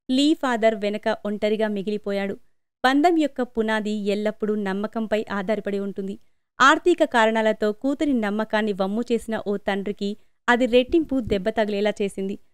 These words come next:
ఎందుకంటే ఆమె తండ్రి, అలాగే ఆమె మొదటి ప్రేమ క్రిస్టిన్ ఆమెకి ద్రోహం చేశారు. ఈ సీన్‌తోనే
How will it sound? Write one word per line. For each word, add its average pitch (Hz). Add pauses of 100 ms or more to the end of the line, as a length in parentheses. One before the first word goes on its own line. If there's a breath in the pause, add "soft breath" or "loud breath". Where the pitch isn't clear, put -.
(320)
ఎందుకంటే 339
ఆమె 226
తండ్రి, 226
అలాగే 208
ఆమె 202
మొదటి 202
ప్రేమ 208
క్రిస్టిన్ 214 (140)
ఆమెకి 208
ద్రోహం 196
చేశారు. 196 (480)
ఈ 370
సీన్‌తోనే 302